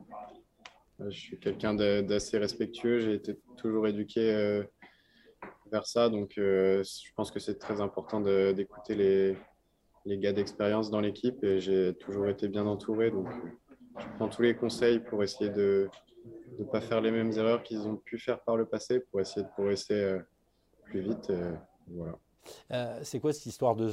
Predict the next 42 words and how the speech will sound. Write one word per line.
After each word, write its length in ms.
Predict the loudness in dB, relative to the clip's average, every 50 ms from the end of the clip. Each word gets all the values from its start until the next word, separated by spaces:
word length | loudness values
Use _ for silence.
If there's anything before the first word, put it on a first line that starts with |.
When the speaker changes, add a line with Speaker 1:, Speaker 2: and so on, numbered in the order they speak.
| -4 -8 -10
Speaker 2:
de 180 | -6 -6 -6
stage 360 | -6 0 2 2 2 2 0 -4 -10
où 40 |
tu 140 | -16 -18 -18
te 80 | -16 -14
serais 160 | -2 2 2
un 140 | 2 2 0
petit 180 | -2 -4 -6
peu 160 | -4 2 4 6
lâché, 320 | 6 4 4 0 -2 -2
justement, 380 | -2 -2 -4 -2 -2 -2 -2 0
tu 100 | 0 2
aurais 160 | 2 4 4
enlevé 240 | 4 4 4 6 6
le, 180 | 6 4 4
le 120 | 4 2 2
gilet 320 | 0 0 -2 0 0 2
de 60 | 2
la, 120 | 2 2 2
la 160 | 2 0 -2
timidité ? 640 | -4 -4 -2 -2 -2 -2 -4 -4 0 2 2 2 2
Qu'est-ce 220 | 0 -6 -10 -8
que 80 | -10 -10
tu 140 | -6 -4
nous 140 | -4 0 0
as 60 | 0
fait 160 | 0 0 -2 -2
dans 140 | -2 -6
ce 160 | -6 -6 -8 -10
stage 280 | -4 -2 -2 -2 0 0
hivernal ? 420 | 2 2 2 2 2 0 -2 -4 -8 _ _ _ _ _ _ _ _ _ _ _ _ _ _ _ -12 -12 -12 -8 -2
Speaker 1:
Oh, 140 | 0 0 2
bah, 100 | 2 2
les 100 | 0 0
stages, 340 | -2 -2 0 0 0 0 2
euh, 380 | 0 0 2 2 2 2 2
hivernaux, 560 | 2 0 0 0 0 0 0 2 4 4 4 4
un 140 | 2 0
peu 140 | -2 -2 -4
de 80 | -6 -4
cohésion, 640 | 2 4 4 4 4 2 0 -2 0 0 0 0 0
euh, 260 | -2 -2 -4 -4